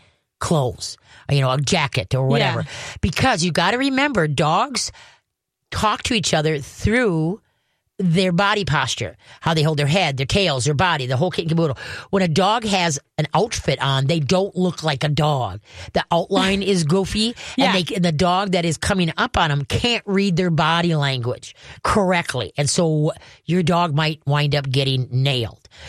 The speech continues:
Speaker 1: So when you're the, the, having jackets and coats and, you know, stuff that changes the body style and the, uh, silhouette of your dog, is, you know, those are all fine, but they are not to be meeting new dogs in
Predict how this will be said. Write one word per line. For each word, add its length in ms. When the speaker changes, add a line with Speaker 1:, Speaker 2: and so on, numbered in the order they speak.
Speaker 1:
So 380
when 200
you're 240
the, 160
the, 280
having 520
jackets 580
and 140
coats 380
and, 220
you 420
know, 60
stuff 240
that 160
changes 420
the 80
body 440
style 600
and 140
the, 100
uh, 140
silhouette 500
of 100
your 100
dog, 340
is, 160
you 320
know, 200
those 180
are 100
all 140
fine, 500
but 140
they 140
are 140
not 320
to 60
be 120
meeting 340
new 160
dogs 460
in 120